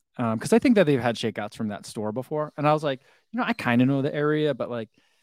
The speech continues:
I have a feeling things are just different on marathon weekend. So if you have a route that has worked for you guys, I'm, I'm happy to use that one." Um,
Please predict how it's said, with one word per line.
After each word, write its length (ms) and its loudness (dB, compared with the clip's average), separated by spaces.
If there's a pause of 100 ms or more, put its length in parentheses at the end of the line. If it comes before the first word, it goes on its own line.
(280)
I 60 -16
have 100 -12
a 40 -14
feeling 420 0
things 260 -2
are 80 -2
just 240 -8
different 380 -8
on 140 -6
marathon 420 -8
weekend. 340 -8
So 80 -10
if 80 -14
you 120 -2
have 120 2
a 80 0
route 240 -2
that 100 -8
has 160 -12
worked 300 -14
for 80 -10
you 120 -6
guys, 420 -6
I'm, 320 -10
I'm 100 -14
happy 300 -14
to 80 -14
use 200 -16
that 200 -18
one." 180 -16 (760)
Um, 600 0